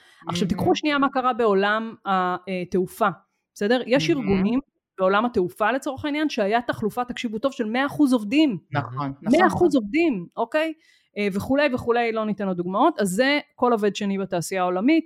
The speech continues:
Speaker 1: בין חמש שנים לעשור. הדבר השני, זה שכל עובד יצטרך לשדרג ארבעים אחוז מסט היכולות שלו בעקבות השינויים והזה. ואם עכשיו אני מסתכלת על עצמי כאשת למידה, או אפילו כמנהלת, בסדר?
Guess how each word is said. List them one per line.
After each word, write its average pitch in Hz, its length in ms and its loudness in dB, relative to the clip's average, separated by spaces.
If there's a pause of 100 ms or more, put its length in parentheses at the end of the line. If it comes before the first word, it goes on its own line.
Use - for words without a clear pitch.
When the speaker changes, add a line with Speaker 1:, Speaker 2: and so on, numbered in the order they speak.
(100)
Speaker 1:
בין 214 160 -2
חמש 202 320 -2
שנים 254 260 2
לעשור. 160 480 -4 (600)
הדבר 175 240 2
השני, 311 600 2 (100)
זה 170 180 -4
שכל 208 640 0
עובד 175 340 0 (560)
יצטרך 208 440 0
לשדרג 170 520 -2 (100)
ארבעים 180 400 2
אחוז 165 400 -4
מסט 180 320 -8
היכולות 180 440 -2
שלו 175 200 -4
בעקבות 175 440 -8
השינויים 196 680 -6
והזה. 196 280 -2 (100)
ואם 196 140 -4
עכשיו 240 180 -6
אני 233 60 -6
מסתכלת 214 420 -4
על 202 80 -4
עצמי 214 280 -6
כאשת 190 400 -6
למידה, 175 480 -2 (320)
או 208 100 4
אפילו 269 260 0
כמנהלת, 175 760 -4
בסדר? 220 300 -4